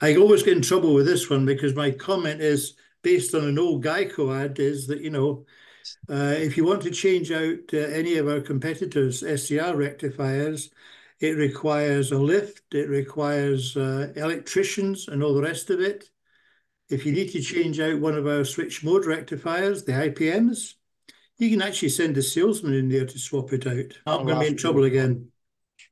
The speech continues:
Speaker 2: This is not a last word, but I, I need to warn people about something I felt we overlooked. Great, applying the battery, applying the charger, setting everything up.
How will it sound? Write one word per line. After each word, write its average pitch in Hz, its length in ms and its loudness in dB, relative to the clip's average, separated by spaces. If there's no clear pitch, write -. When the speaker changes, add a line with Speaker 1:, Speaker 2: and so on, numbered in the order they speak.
Speaker 2:
This 143 160 -2
is 120 100 0
not 131 160 2
a 120 60 2
last 120 340 0
word, 107 320 -10
but 107 100 0
I, 107 200 -2
I 123 80 -2
need 127 180 0
to 120 80 0
warn 117 260 0
people 107 260 -8
about 104 240 -4
something - 420 -10
I 113 140 -4
felt 107 280 -2
we 113 120 0
overlooked. 101 560 -4
Great, 147 420 0
applying 127 400 0
the 120 60 2
battery, 117 600 -2
applying 131 260 0
the 120 80 0
charger, 117 720 -2
setting 131 380 2
everything 120 380 0
up. 127 200 -2